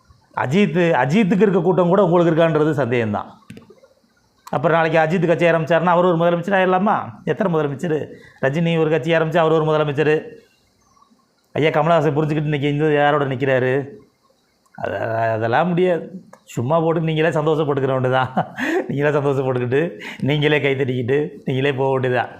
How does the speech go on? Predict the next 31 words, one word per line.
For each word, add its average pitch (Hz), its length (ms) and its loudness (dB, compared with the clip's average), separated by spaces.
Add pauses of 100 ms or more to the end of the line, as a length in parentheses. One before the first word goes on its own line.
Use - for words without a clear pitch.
(400)
வரக்கூடிய 127 360 -2
தேர்தல்ல 156 440 2
புரிஞ்சுக்கிறீங்க 139 540 0
நீங்க, 123 240 -2
ரெண்டாயிரத்தி 131 420 0
இருபத்தாறுல 131 680 0 (340)
மக்கள் 135 240 -2
என்ன 135 200 -2
செய்ய 123 200 0
போறாங்க, 120 560 0 (280)
நீங்க 127 200 -2
அதுக்கு 127 320 0
ஊடால 151 140 2
அந்த 135 160 -2
ஒரு 135 160 0
வருஷத்துக்குள்ள 143 420 -2
என்னென்ன 135 260 -2
கூத்தெல்லாம் 135 340 0
நடக்க 123 260 -2
போகுது, 113 500 -6 (460)
அது 107 140 -2
மறைமுகமா 165 480 0
நீங்களே 170 280 0
சொல்லிட்டீங்க. 147 440 0 (100)
"மோடி 143 160 0
சார்" 147 440 2 (300)
அப்படின்னு 123 320 -4
உங்க 131 180 -2
ஓனரை 131 320 0
காட்டி 120 180 -2
கொடுத்துட்டீங்க. 113 540 -4